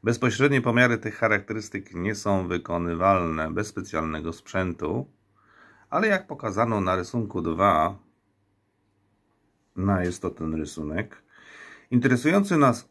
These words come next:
obszar leży poniżej dziesięciu herców. Dlatego konieczne jest osiągnięcie pożądanego rezultatu w sposób pośredni, a mianowicie przez pomiar parametrów składowych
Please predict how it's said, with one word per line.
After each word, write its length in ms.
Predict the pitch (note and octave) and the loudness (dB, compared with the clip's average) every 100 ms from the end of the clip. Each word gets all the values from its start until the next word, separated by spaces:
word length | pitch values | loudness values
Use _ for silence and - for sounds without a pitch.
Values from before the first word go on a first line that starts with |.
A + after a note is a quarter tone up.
| - | -4
obszar 340 | D3+ - C3 A#2 F#2+ F#2+ | -4 -2 -6 -4 -2 2
leży 480 | A#2+ A#2 A2+ A2 G#2 | 2 2 0 -2 -6
poniżej 680 | F#2+ C#3+ C3 A2 G#2+ - - | -6 -2 -2 -2 -4 -4 -10
dziesięciu 640 | - C#2 - D#2+ D2 D#2+ E2 | -12 -12 -8 -10 -10 -10 -10
herców. 760 | - F2+ - - - - _ _ _ _ _ _ _ _ _ _ _ _ _ _ _ - - - - - | -6 -6 -6 -16 -18 -18 _ _ _ _ _ _ _ _ _ _ _ _ _ _ _ -20 -20 -20 -18 -4
Dlatego 400 | G2 A#2+ A#2 G#2 | 2 4 4 4
konieczne 560 | A2 A#2 B2+ A#2+ G#2 | 2 2 0 0 2
jest 280 | G2 E2+ - | 2 0 -8
osiągnięcie 1120 | - E2 F2 E2+ E2+ F#2 G2 G2 - F2+ E2+ - _ _ _ | -12 -8 -6 -6 -6 -2 0 0 0 -2 -2 -6 _ _ _
pożądanego 680 | F#2+ F2+ F#2 E2+ F#2+ F#2+ F2+ | -8 -4 -2 0 0 -2 -2
rezultatu 560 | E2+ E2 E2 F2+ F2+ | -2 -4 -2 -4 -6
w 60 | E2+ | -10
sposób 440 | - F#2 - G2 | -10 -10 -10 -16
pośredni, 840 | _ A2+ B2 - F#2 B2 D2 F2 B2 _ - - _ _ _ _ _ - | _ -4 -4 -2 -2 -2 -4 -6 -6 _ -20 -20 _ _ _ _ _ -6
a 80 | A#2 | 0
mianowicie 420 | E3 D#3 D3+ D3 | 2 2 0 -4
przez 240 | - B2 | -4 -4
pomiar 420 | - B2 A#2+ A2+ | 0 4 4 2
parametrów 600 | - F#2 F#2+ G2 G#2 G2+ - | -2 -2 -2 -4 -6 -16 -16
składowych 760 | - - D#3+ B2+ A2+ A2+ - | -18 -2 0 0 0 -2 -8